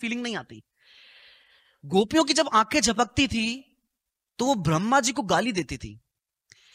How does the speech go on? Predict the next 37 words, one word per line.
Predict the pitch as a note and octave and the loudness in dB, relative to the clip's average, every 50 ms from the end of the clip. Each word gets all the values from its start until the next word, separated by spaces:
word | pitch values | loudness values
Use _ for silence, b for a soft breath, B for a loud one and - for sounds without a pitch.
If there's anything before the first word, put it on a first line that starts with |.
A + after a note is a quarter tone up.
| b b b b | b b b b
कह | F#3 | -2
रही | G3+ A#3+ | 0 0
है, | C4 | 0
"इन्होंने | C4+ C#4 C#4+ | 0 0 0
सृष्टि | C4+ - - G#3 G#3 - - - C#4+ C#4 | 0 0 0 2 2 2 2 0 0 0
तो | A#3+ D4 | 0 0
बनाई | A3 G#3+ G3+ G3 G3+ A3 | 2 2 2 2 2 2
है | B3 C4 | 2 0
लेकिन | B3 - C4 B3 | -2 -2 -6 -6
ठीक | - A3+ A#3 - | -4 -4 -4 -2
से | - C4+ | -2 -2
बनानी | G#3+ F#3+ F#3+ F#3 G3 A3 A#3 | -2 -2 0 0 0 0 0
ना | B3+ B3 - | -2 0 2
आई | E3+ F3 G3+ F#3+ | 2 2 2 0
नहीं | F3 E3 | -2 -4
इनको। | D#3 D#3 D3+ - B2 G2 G2+ - _ _ _ _ _ _ _ _ _ _ b b b b b b b b b b b | -4 -6 -8 -12 -14 -16 -16 -20 _ _ _ _ _ _ _ _ _ _ b b b b b b b b b b b
आंखें | E3+ F#3+ A3+ - - E4+ F4+ D4 | 4 6 6 4 4 0 2 4
दी | D#4+ E4 | 4 6
अच्छी | E4 C4 - - - D#4+ D4+ | 6 6 6 4 4 6 8
बात | C4 A3+ F#3 - - | 10 10 8 8 6
है, | E3+ F3+ G#3+ A#3 _ _ _ _ - | 2 0 0 -4 _ _ _ _ -4
ये | A#3 D4 | -4 -2
क्या | - D#4 D4 | 2 2 2
ढक्कन | A3 G3+ F#3+ - - C4 B3 | 2 2 0 2 0 0 2
दे | B3 A#3 | 2 0
दिया | F#3 F#3+ F#3+ D#3+ | 2 2 2 0
ऊपर? | - - C#3+ B2 A2 A2 - _ _ _ _ _ _ _ _ _ _ _ _ _ _ _ _ _ _ _ - | 2 2 0 0 0 -2 -12 _ _ _ _ _ _ _ _ _ _ _ _ _ _ _ _ _ _ _ 0
मछलियों | D3+ F3 - - C4+ D4 B3 | 2 2 4 4 4 4 4
की | G#3+ D4+ | 6 4
आंखें | B3 A3 - C#4 | 4 4 4 0
कितनी | G3+ C4+ - - C#4+ C4+ | -2 -4 -4 -2 0 0
अच्छी | - - - F#3+ | 0 0 0 0
हैं, | E3 | 0
देखती | A#3 - - A#3 A3 | 0 0 0 -2 -6
रहती | G3 D3+ E3 D#3+ | -4 -4 -4 -6
हैं | |
हमेशा। | C#3+ C3 B2 - G2 | -6 -6 -8 -10 -12